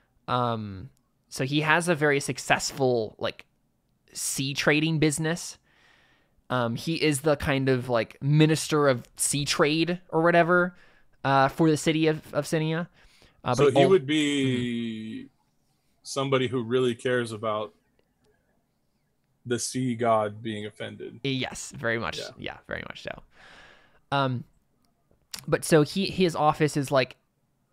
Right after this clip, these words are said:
Speaker 1: down near the dock dis-, district, because I think that's kinda, like, where his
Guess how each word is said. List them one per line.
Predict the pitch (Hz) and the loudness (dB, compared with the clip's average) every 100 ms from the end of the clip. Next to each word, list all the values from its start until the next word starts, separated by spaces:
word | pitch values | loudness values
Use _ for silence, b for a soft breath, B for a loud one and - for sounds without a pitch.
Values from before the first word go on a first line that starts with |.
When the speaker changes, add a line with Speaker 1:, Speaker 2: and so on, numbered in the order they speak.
| _ - 147 | _ -10 -6
Speaker 1:
down | 135 165 170 185 185 175 - | 4 6 8 6 4 0 -2
near | 151 135 139 160 180 220 254 | -4 -2 -2 -2 0 0 0
the | 262 247 | 2 2
dock | 233 262 - - | 4 2 -2 -4
dis-, | 254 - | -4 -4
district, | - 247 - 254 247 - | -4 -4 0 0 0 -2
because | 160 156 | -2 0
I | |
think | 190 180 | 0 -2
that's | 160 - | -4 -2
kinda, | 147 143 | 0 2
like, | 139 139 - - | 2 0 -6 -10
where | 147 135 131 135 | -6 0 0 0
his | 147 139 135 127 | 0 0 -2 -8